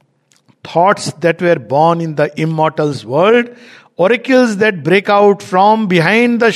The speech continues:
shrine, ये सब संभावनाओं को उसने मनुष्यों के अंदर जोड़ दिया है। Thoughts that were born in the immortals world, देवता ही जो सोच सकते हैं वो मनुष्यों के अंदर डाल दिया।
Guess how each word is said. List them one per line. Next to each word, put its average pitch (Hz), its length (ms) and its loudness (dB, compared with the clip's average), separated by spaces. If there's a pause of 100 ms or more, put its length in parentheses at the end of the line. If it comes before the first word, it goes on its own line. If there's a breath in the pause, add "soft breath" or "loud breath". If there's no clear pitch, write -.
shrine, 190 520 -2 (1160 soft breath)
ये 180 140 2
सब 277 540 0 (160)
संभावनाओं 185 720 -2
को 202 120 -2
उसने 220 360 -4
मनुष्यों 175 460 -8
के 170 120 -10
अंदर 156 220 -6
जोड़ 135 260 -8
दिया 131 240 -14
है। - 120 -20
Thoughts - 680 -2 (480 soft breath)
that 156 220 -2
were 156 180 0
born 165 320 -2
in 160 60 -8
the 147 160 -2
immortals 139 540 -8
world, 113 220 -14
देवता 185 480 0
ही 240 220 0
जो 202 180 0
सोच 185 360 -4
सकते 175 260 -6
हैं 185 40 -4
वो 170 140 -4
मनुष्यों 147 420 -8
के 147 120 -12
अंदर 127 240 -12
डाल 110 280 -18
दिया। - 280 -20